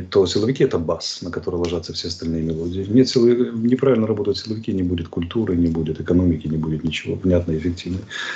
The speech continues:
Поэтому, конечно, всё начинать надо с силовиков. Я постоянно эту мысль внушал. Я известен, набивший, набивший оскомину всем этой мыслью, да. Х-, хожу и везде повторяю, и, и, и не премину повторять ещё больше. Посмотрим,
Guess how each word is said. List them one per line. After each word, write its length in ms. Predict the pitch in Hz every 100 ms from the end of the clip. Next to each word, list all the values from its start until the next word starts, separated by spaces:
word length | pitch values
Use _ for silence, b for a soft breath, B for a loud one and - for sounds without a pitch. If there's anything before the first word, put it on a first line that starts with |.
| B -
Поэтому, 320 | 131 139 113
конечно, 420 | 98 107 - 90
всё 220 | 87 -
начинать 320 | 101 90 92 87
надо 180 | 78 78
с 40 | -
силовиков. 580 | 82 85 - - - -
Я 140 | 98
постоянно 440 | 92 95 - 87
эту 140 | 85 92
мысль 240 | 87 92 92
внушал. 480 | 117 - 147 135 - B B B B B -
Я 360 | 98 95 90 92 104
известен, 680 | 95 95 98 - - 87 85 90
набивший, 600 | 87 87 - 98 113 -
набивший 460 | 110 117 131 - 104
оскомину 440 | - 147 131 113
всем 300 | 113 117 101
этой 180 | 87 95
мыслью, 380 | 95 90 - 92
да. 320 | 95 101 98
Х-, 240 | - 104
хожу 400 | - - 104 127
и 200 | 113 98
везде 240 | 92 92 98
повторяю, 600 | 95 - 139 160 120 117
и, 60 | 113
и, 560 | 110 113 113 113 120
и 20 |
не 120 | 113 107
премину 340 | 95 95 107
повторять 400 | 87 85 87 87
ещё 220 | 78 85
больше. 340 | - - - B B B B B B B B B B -
Посмотрим, 600 | 113 135 117 107 104